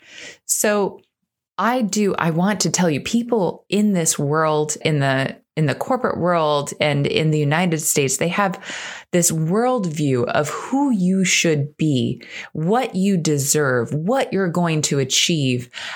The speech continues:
how you're going to carry yourself, what you're going to buy, what house you're going to live in, what car you're going to drive, when you're going to retire, if you're ever going to retire, what class you're in. And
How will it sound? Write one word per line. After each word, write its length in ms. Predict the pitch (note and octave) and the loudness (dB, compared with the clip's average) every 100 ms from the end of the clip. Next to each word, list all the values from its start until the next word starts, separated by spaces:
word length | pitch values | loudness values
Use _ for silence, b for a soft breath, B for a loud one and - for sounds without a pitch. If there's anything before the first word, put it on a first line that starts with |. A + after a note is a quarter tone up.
| B | B
how 300 | - C4 C4+ | -2 0 0
you're 240 | A3 G#3+ | 0 -2
going 240 | F#3 G3 | 0 0
to 100 | D#3+ | 0
carry 380 | D#3 - F3 D#3 | -2 0 0 2
yourself, 500 | C#3 C3+ - C3+ C3 D3+ | 0 0 2 0 -2 -4
what 400 | E3+ A#3+ C#4 E3 | -2 0 0 0
you're 160 | F3+ | -2
going 280 | E3 F3 E3 | 0 0 0
to 120 | - | 0
buy, 600 | C#3+ C#3+ D#3+ D3+ C3 C3 B2+ B B - | -2 -2 0 0 0 -2 -6 B B -2
what 180 | C#4 | -2
house 440 | - - A#3 A3+ - | 0 0 0 0 0
you're 100 | G#3 | 0
going 220 | F3+ F#3 | 0 0
to 80 | D#3 | 0
live 320 | D3 D#3+ E3 | 0 0 0
in, 180 | C#3+ B2+ | 0 0
what 220 | E3+ - | 0 -2
car 320 | - A3+ A#3 A#3 | -4 0 2 2
you're 240 | F#3 E3+ | 0 -2
going 320 | D#3+ E3+ E3 | 0 0 2
to 100 | D3+ | 0
drive, 560 | C#3+ C#3+ D3 C#3 C3+ - | 0 0 0 2 0 -4
when 340 | D#3 E3+ C4+ B3 | -4 0 2 2
you're 160 | A#3 | 0
going 220 | F#3 F#3+ F3 | 0 0 2
to 100 | E3 | 0
retire, 560 | D3 - D3+ C3+ - | 0 0 0 0 0
if 240 | G#3+ B3 - | 0 -2 0
you're 160 | G#3 | 0
ever 240 | - F3+ E3 | 0 0 0
going 240 | E3 D#3+ | 0 0
to 100 | C#3+ | 0
retire, 560 | C#3+ C#3 - D3+ C3 B2 B B - | 0 0 0 2 2 -2 B B -2
what 240 | B3+ - | -2 -2
class 640 | - - A#3 A3 - - | -6 -2 0 2 2 2
you're 240 | F#3 E3 - | 2 0 2
in. 400 | F3+ C3 A2 - B B B B B - | 2 2 0 -2 B B B B B -2
And 160 | G3 | 0